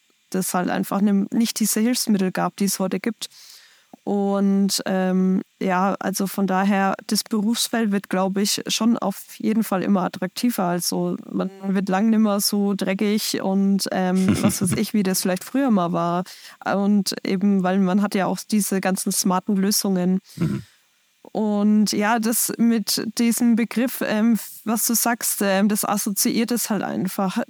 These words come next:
Speaker 1: Zu uns kommt immer wieder, ähm, also ich sag mal, mindestens einmal in der Woche kommt jemand rein und sagt, „Wo ist denn der Chef?“ Dann sag ich, „Hallo, ich bin die Chefin.“ Dann haut's die Leute fast rückwärts um, weil die
Speaker 2: <laughs>
Speaker 1: s-, halt einfach nicht damit
Speaker 2: Ja.
Speaker 1: rechnen.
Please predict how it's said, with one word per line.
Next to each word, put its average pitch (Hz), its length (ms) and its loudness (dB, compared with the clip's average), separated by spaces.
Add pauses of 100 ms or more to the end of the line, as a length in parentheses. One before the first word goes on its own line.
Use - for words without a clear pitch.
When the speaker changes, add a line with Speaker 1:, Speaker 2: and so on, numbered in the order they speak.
(120)
Speaker 1:
Zu 233 160 -2
uns 220 220 2
kommt 226 300 2
immer 233 280 2
wieder, 214 520 2
ähm, 196 240 2
also 180 320 -2 (180)
ich 196 140 -2
sag 208 140 -2
mal, 202 120 2
mindestens 220 440 2
einmal 190 240 2
in 180 80 2
der 180 120 0
Woche 220 220 -2
kommt 202 200 0
jemand 196 260 0
rein 196 140 2
und 202 60 0
sagt, 208 200 -4 (100)
„Wo 226 120 0
ist 233 100 -2
denn 254 60 2
der 226 80 2
Chef?“ - 380 -4 (960)
Dann 196 80 2
sag 185 220 0
ich, 185 260 -2 (100)
„Hallo, 202 280 0
ich 202 100 -4
bin 202 140 2
die 208 60 4
Chefin.“ 185 480 0 (540)
Dann 190 520 0
haut's 214 240 -2
die 226 140 2
Leute 208 320 2
fast 226 300 -4
rückwärts 226 320 0
um, 151 200 4
weil - 160 2
die 202 140 4
Speaker 2:
<laughs> 190 60 0
Speaker 1:
s-, - 160 2 (160)
halt 226 160 0
einfach 247 340 0
nicht 262 200 0
damit 226 280 2
Speaker 2:
Ja. 185 60 0
Speaker 1:
rechnen. 208 800 2